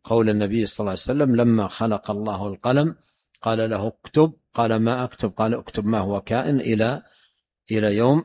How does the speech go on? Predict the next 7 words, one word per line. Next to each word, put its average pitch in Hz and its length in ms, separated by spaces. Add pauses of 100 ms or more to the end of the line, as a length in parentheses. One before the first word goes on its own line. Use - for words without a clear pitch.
القيامة". 90 600 (520)
قال: 110 260
"كل 160 280
واحدة 101 440
من 92 200
هذه 131 420
التقادير 127 840